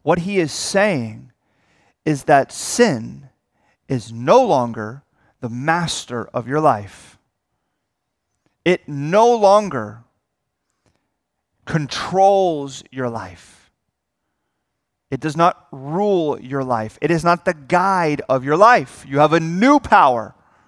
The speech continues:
because you are in Christ. You now reign in life. You do not reign,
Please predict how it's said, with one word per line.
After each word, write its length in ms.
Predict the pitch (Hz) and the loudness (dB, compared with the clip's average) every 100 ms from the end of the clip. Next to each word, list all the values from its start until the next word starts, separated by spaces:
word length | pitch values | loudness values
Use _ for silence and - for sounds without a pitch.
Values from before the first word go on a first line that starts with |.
| _ _ _ _ _ _ _ _ _ _ | _ _ _ _ _ _ _ _ _ _
because 380 | 123 139 120 | -10 -8 -6
you 100 | 131 | -2
are 120 | 127 120 | -2 -2
in 240 | 135 135 | -4 -6
Christ. 480 | 127 123 113 107 - | -8 -6 -6 -8 -12
You 100 | 143 | -10
now 220 | 156 139 | -2 -2
reign 520 | 120 120 139 151 151 - | -2 -4 -4 -4 -6 -6
in 320 | 131 120 117 | -6 -6 -4
life. 420 | 123 135 143 - | 0 0 -2 -10
You 100 | 127 | -16
do 120 | 120 127 | -12 -4
not 180 | 120 - | -4 -4
reign, 720 | 120 135 160 160 131 117 | -6 -2 -2 -2 -4 -6